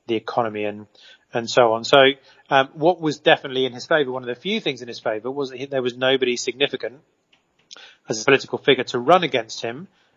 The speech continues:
And there wasn't, you know, after Lula was barred last time, it was the same thing. Uh, up until now, you know, there was no main figure of the opposition that, um, that support was, was gathering around.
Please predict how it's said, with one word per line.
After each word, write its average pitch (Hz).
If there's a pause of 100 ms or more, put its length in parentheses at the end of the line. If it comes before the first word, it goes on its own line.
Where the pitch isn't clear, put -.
And 117
there 120
wasn't, 113 (180)
you 120
know, 110
after 117
Lula 117
was 110
barred 120
last 135
time, 117
it 117
was 113
the 120
same 120
thing. 139 (480)
Uh, 139
up 135
until 127
now, 117
you 113
know, 110
there 117
was 117
no 131
main 123
figure 110 (460)
of 110
the 120
opposition 123
that, 113 (520)
um, 110 (420)
that 123
support -
was, 123
was 127 (220)
gathering 143
around. 143